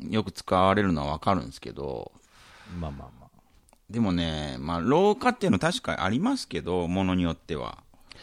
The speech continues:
Speaker 1: まあ、ありますね。
Speaker 2: まあ、僕個人的にはですけど、ほぼほぼ関係ないと思ってるんで、老化。
Speaker 1: あ、そうですか。
Speaker 2: ええ。
Speaker 1: ちょっと僕の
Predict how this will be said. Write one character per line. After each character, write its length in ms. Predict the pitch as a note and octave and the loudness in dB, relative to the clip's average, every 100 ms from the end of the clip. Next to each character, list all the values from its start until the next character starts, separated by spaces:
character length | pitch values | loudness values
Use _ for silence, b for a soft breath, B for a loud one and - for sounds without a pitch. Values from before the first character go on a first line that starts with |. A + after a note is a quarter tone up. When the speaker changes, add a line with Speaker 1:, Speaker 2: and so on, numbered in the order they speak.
| b b b b b - | b b b b b -4
Speaker 1:
ま 120 | F2 | -2
あ、 20 | |
あ 60 | D#2+ | -2
り 100 | D2 | -4
ま 120 | C#2+ | -10
す 160 | - - | -14 -6
ね。 300 | D3 A2+ A#1+ _ _ _ _ _ _ _ _ - | -4 -4 -6 _ _ _ _ _ _ _ _ -14
Speaker 2:
ま 200 | - - | 0 2
あ、 100 | - - | 2 4
僕 280 | D3+ A#3 | 2 4
個 180 | - F3 | 6 6
人 160 | D#3+ F#3+ | 6 6
的 180 | G3+ G#3 | 6 6
に 120 | F#3 | 8
は 60 | |
で 100 | G2 | 6
す 60 | - | 6
け 80 | F2+ | 0
ど、 80 | D2+ | -2
ほ 240 | - D3+ | 4 4
ぼ 120 | D#3+ | 6
ほ 140 | G3 G#3+ | 6 6
ぼ 100 | G3 | 6
関 300 | - F3+ A#3 | 4 6 6
係 140 | F#3+ | 6
な 100 | F3+ | 6
い 60 | G2+ | 4
と 80 | E2 | 2
思 100 | D2+ | -2
っ 40 | |
て 120 | - | -4
る 100 | C2 | -6
ん 60 | A1 | -6
で、 80 | A#1+ | -4
老 200 | C2 - | -6 -6
化。 220 | - - - - - _ _ - A2 | -8 -10 -12 -20 -20 _ _ 2 4
Speaker 1:
あ、 140 | F#2+ | 4
そ 200 | - F2+ | 4 -2
う 60 | C2+ | -2
で 20 | |
す 160 | - | -10
か。 260 | - - - - G#3 | -14 -16 -16 -6 2
Speaker 2:
え 300 | F#2 D2+ - | 4 2 -2
え。 40 | - _ _ _ - - _ - - - - - - - _ _ _ - | -16 _ _ _ -20 -20 _ -20 -20 -20 -20 -20 -20 -20 _ _ _ 0
Speaker 1:
ち 80 | |
ょ 20 | A#3 | 6
っ 20 | |
と 80 | E3+ | 8
僕 320 | E3 F3 F#3 | 8 10 10
の 400 | F#3 F3 F3 | 12 10 8